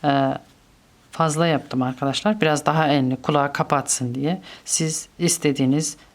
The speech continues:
e, sıra sayısını istediğiniz şekilde örebilirsiniz, azaltabilirsiniz, inceltebilirsiniz. Bu şekilde, e, saç bandım bu şekilde. İplerime gelince Himalaya'nın Doblin diye, Baby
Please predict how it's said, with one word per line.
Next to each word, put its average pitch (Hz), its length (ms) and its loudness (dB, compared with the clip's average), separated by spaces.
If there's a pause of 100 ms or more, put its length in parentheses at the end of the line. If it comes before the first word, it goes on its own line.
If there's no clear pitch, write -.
(120)
e, 139 240 0
sıra 147 300 0
sayısını - 460 -2
istediğiniz 123 500 -4
şekilde 143 560 -4
örebilirsiniz, 135 800 -2
azaltabilirsiniz, 135 1080 -4
inceltebilirsiniz. 135 1200 -4 (760)
Bu 165 60 0
şekilde, 135 720 -2 (560)
e, 131 140 -2
saç - 420 -2
bandım 143 480 -2 (480)
bu - 40 -10
şekilde. 147 640 -4 (440)
İplerime 156 460 0
gelince 139 600 -2
Himalaya'nın 135 840 -2
Doblin 143 720 -2
diye, 139 240 0
Baby 147 380 0